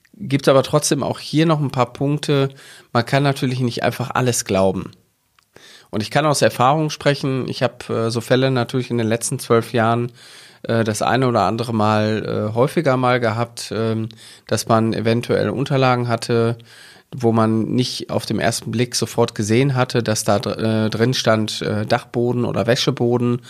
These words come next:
Und, äh, der, ähm, Eigentümer hat gesagt, „Ja, hier ist alles baurechtlich genehmigt.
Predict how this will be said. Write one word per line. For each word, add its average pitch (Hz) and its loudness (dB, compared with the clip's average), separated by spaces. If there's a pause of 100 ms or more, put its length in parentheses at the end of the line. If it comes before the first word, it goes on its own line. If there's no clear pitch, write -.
(420)
Und, 113 0
äh, 107 2
der, 110 2
ähm, 107 -2
Eigentümer 113 -2
hat 107 -4
gesagt, 110 -4
„Ja, 110 2
hier 113 0
ist 107 -2
alles 110 -2
baurechtlich 107 0
genehmigt. 123 -2